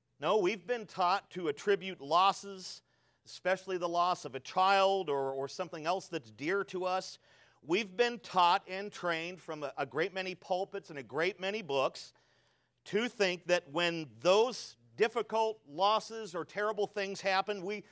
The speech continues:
we are to attribute, or we're taught to attribute those things to the fall of man. We're taught to attribute them to just evil.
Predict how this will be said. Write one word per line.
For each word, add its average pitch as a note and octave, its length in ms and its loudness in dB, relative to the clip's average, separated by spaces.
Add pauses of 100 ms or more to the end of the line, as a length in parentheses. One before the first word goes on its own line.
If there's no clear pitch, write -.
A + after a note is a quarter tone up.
(180)
we G3+ 140 -2
are A#3 220 4
to A#3 220 -6
attribute, A#3 580 -4
or F3 240 0 (220)
we're F3+ 120 0
taught A3+ 360 2
to G3 100 0
attribute A#3+ 460 -4
those A3+ 200 0
things A#3 280 -6
to A#3 80 -8
the G#3 100 -4
fall A3+ 340 0
of F#3 120 -6
man. G3 320 -6 (1900)
We're D3+ 100 -2
taught G#3 380 2
to G3 120 -4
attribute G#3+ 460 -6
them G#3+ 220 -4
to G3+ 100 -10
just G3 300 -4
evil. F#3 560 -8